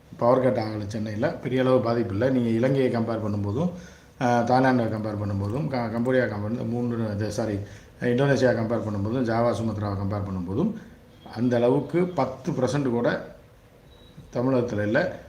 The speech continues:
குறிப்பாக இந்த டெல்டா மாவட்டங்கள்ல நிறைய இழப்புகள் இருக்கு. அதாவது விவசாயிகளுக்கு, விவசாய நிலங்கள்ல தண்ணீர் தேங்கி இருக்கு அப்படின்றத தவிர,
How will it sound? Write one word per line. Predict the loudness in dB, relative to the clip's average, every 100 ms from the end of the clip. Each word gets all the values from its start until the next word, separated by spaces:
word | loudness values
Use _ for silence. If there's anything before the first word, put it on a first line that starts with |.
| -10
குறிப்பாக | 0 2 6 6 6
இந்த | 4 4
டெல்டா | 6 4
மாவட்டங்கள்ல | 4 4 2 0 -2 0 0
நிறைய | 0 2 0
இழப்புகள் | 0 -2 -2
இருக்கு. | -2 -4 -4 -4
அதாவது | -2 -2 -2
விவசாயிகளுக்கு, | -2 0 2 4 2 -2 -4
விவசாய | -4 0 0
நிலங்கள்ல | 2 0 -2 -4
தண்ணீர் | -4 -2 -2
தேங்கி | -2 -4 -4
இருக்கு | -6 -8
அப்படின்றத | -6 -6 -6 -8
தவிர, | -4 2 2 0